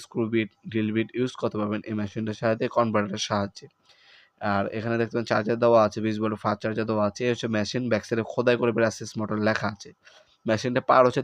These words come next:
তিনশো এনএম। এটার মধ্যে আরেকটা মোটর আছে, সেটা হচ্ছে পাঁচশো এনএম পাওয়ার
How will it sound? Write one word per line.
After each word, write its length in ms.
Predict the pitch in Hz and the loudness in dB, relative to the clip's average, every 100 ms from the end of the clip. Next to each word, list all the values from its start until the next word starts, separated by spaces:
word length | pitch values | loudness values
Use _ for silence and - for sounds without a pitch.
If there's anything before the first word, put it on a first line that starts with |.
| 151 | 0
তিনশো 240 | 156 - 107 | 0 2 0
এনএম। 180 | 107 90 _ _ _ _ _ 104 | 0 -6 _ _ _ _ _ -2
এটার 140 | 117 | 2
মধ্যে 140 | 127 120 | 4 4
আরেকটা 260 | 113 117 139 | 4 4 4
মোটর 180 | 127 127 131 | 4 4 4
আছে, 140 | 123 160 | 2 -2
সেটা 140 | 139 113 | 0 -2
হচ্ছে 160 | 113 110 | -2 0
পাঁচশো 220 | 123 - 113 | 0 2 0
এনএম 160 | 107 101 | 0 0
পাওয়ার 140 | 101 | 0